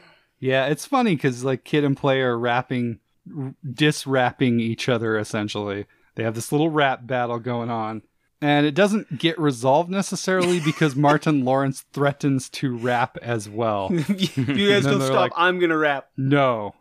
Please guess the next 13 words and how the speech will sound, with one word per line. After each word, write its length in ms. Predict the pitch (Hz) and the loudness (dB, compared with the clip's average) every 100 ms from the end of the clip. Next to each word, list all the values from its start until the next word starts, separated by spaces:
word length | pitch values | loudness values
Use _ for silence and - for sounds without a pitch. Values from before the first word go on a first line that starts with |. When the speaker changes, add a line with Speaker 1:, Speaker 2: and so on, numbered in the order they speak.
| _ - | _ -12
Speaker 1:
no." 460 | 113 120 104 87 - | -6 -6 -6 -8 -14
<laughs> 60 | _ - _ _ _ - | _ -20 _ _ _ -16
So 440 | - - 165 123 | -10 -4 -2 -2
they, 240 | 107 107 101 _ - - - 269 | -4 -10 -12 _ -20 -16 -4 -4
I 60 | 110 | -2
guess 320 | 117 107 - | -4 -4 -4
that's 280 | 113 107 - | -6 -4 -4
how 160 | 110 | -4
they 160 | 104 101 | -4 -8
join 360 | 101 107 98 | -8 -6 -8
forces 560 | - 110 101 - 95 92 | -10 -8 -8 -8 -12 -10
or 80 | 95 | -12
something. 500 | - 95 98 160 95 | -8 -8 -6 -6 -4